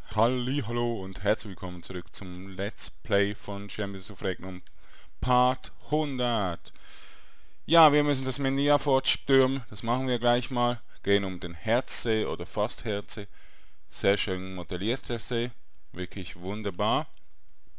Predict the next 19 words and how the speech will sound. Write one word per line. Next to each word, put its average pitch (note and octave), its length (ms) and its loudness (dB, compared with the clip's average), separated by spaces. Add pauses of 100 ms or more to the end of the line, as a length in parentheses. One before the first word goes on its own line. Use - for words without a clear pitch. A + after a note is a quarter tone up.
(480)
Ähm, A2+ 160 0
die A#2 80 -2
Senkara A#2 680 2
hat G#2+ 300 -2
sich, - 600 -2 (880)
ja, D#2+ 140 6
bereit E2 320 6
erklärt, G2+ 460 4
mir F#2+ 200 0
zu - 140 -2
folgen A2 500 4
als G#2 300 -2
Dienerin. A#2+ 640 0 (880)
Und, A2 540 6
ähm, G#2+ 600 4 (1300)
noch A#2+ 160 2
kurz C#3 300 6
etwas A#2 380 6
sagen, B2 480 8